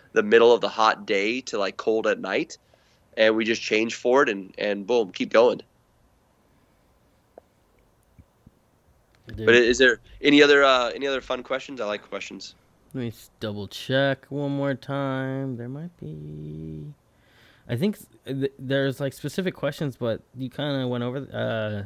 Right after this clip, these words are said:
Speaker 2: Troyster
Speaker 1: I got
Speaker 2: four fifty-five asked car setup. Everything else we covered.
Speaker 1: Uh, car setup. I'm, I'm not too sure on what he means for car setup, but, uh, the
Speaker 2: He
Speaker 1: car
Speaker 2: drives
Speaker 1: setup
Speaker 2: a
Speaker 1: kinda
Speaker 2: B M W too, if that
Speaker 1: Oh,
Speaker 2: matters.
Speaker 1: okay. Got it. Uh, I run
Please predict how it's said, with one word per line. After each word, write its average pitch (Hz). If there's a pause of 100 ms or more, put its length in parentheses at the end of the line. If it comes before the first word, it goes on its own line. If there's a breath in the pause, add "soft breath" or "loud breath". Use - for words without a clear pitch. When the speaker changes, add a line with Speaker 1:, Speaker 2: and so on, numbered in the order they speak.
(280)
Speaker 2:
Troyster 151
Speaker 1:
I 156
got 196
Speaker 2:
four 147
fifty-five 123
asked -
car 98
setup. -
Everything 127
else 113
we -
covered. 87 (880 soft breath)
Speaker 1:
Uh, 131
car 165
setup. 117
I'm, 107
I'm 117
not 131
too 139
sure 131
on 117 (100)
what 120
he 117
means 117
for -
car 113
setup, 123 (100)
but, 104
uh, 104
the 107
Speaker 2:
He 160
Speaker 1:
car 135
Speaker 2:
drives 156
Speaker 1:
setup 127
Speaker 2:
a 143
Speaker 1:
kinda 120
Speaker 2:
B 131
M 127
W 110
too, 98 (100)
if 104
that 101
Speaker 1:
Oh, 185
Speaker 2:
matters. 165
Speaker 1:
okay. 139 (280)
Got 127
it. 104
Uh, 113
I 120
run 120